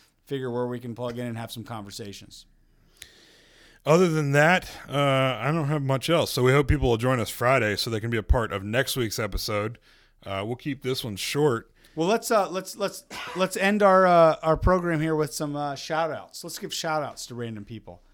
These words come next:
Speaker 1: I'm un-, unplanned in this. Would you like me to start?
Speaker 2: You'll have to, 'cause I have no idea.
Speaker 1: Great. I'll start. I had this one in mind.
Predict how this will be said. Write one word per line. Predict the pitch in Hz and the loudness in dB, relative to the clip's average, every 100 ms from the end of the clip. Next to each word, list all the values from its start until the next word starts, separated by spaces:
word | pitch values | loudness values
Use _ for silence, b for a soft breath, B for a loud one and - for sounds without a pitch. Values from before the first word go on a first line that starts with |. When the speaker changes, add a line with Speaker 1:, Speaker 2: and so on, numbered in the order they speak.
| _ _ - | _ _ -4
Speaker 1:
I'm | 151 151 | -2 0
un-, | 147 151 - | -2 -2 -4
unplanned | 151 156 156 156 147 131 | -4 -4 -4 -4 -4 -4
in | 120 | -6
this. | 113 127 - - b b b b | -4 -4 -6 -8 b b b b
Would | 131 | -4
you | 127 | 0
like | 139 143 | 0 0
me | |
to | 135 | -6
start? | - 139 170 - - _ _ - | -2 0 0 -4 -20 _ _ -16
Speaker 2:
You'll | - 101 | -8 -4
have | 123 123 | -2 -4
to, | 110 | -6
'cause | 95 104 | -6 -6
I | |
have | 95 | -6
no | 98 95 | -6 -4
idea. | 92 90 87 - | -4 -6 -8 -2
Speaker 1:
Great. | 151 143 120 | 2 2 0
I'll | 135 160 | 2 2
start. | 170 - 160 165 - | 2 2 2 2 0
I | 143 | -2
had | 127 147 139 | 0 -2 -2
this | 151 - | -4 -4
one | 160 | -4
in | 156 | -2
mind. | 156 135 127 139 | -2 -4 -4 -6